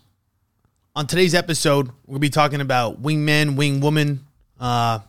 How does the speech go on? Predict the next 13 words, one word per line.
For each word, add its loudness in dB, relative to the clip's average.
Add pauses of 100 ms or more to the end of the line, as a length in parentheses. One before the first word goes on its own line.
(280)
Jay's -2
a -4
douche. 2 (340)
I -20
might -2
go 0
on 0
a -2
date. 0 (440)
Weird -2
shit's 0
going 0
down. -2